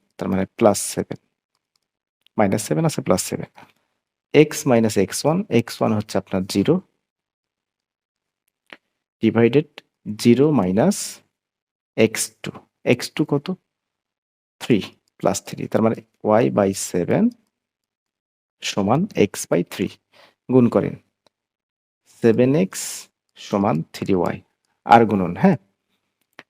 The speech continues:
তাহলে সেভেন এক্স মাইনাস থ্রি ওয়াই ইকুয়াল জিরো, প্লাস থ্রি ওয়াই, এই পাশে গিয়ে মাইনাস থ্রি ওয়াই।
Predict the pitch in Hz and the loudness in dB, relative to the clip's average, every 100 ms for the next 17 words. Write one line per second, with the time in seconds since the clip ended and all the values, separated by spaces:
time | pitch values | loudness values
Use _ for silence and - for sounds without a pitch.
0 | _ _ - 107 107 - - - 113 107 | _ _ -2 0 -2 -6 -14 -4 0 2
1 | 127 139 180 - - - - 101 95 98 | 2 2 -2 -6 -12 -12 -4 0 2 2
2 | 113 151 - - - - 104 120 156 226 | 0 -2 -6 -12 -10 -2 2 2 2 0
3 | 220 104 - 92 90 98 117 - - - | -2 -6 -4 -2 -2 2 2 0 -4 2
4 | 117 - - 160 190 214 110 98 - 107 | 2 2 -4 0 2 4 2 0 -2 0
5 | 110 87 82 - - - - | 0 0 -2 -6 -8 -8 -8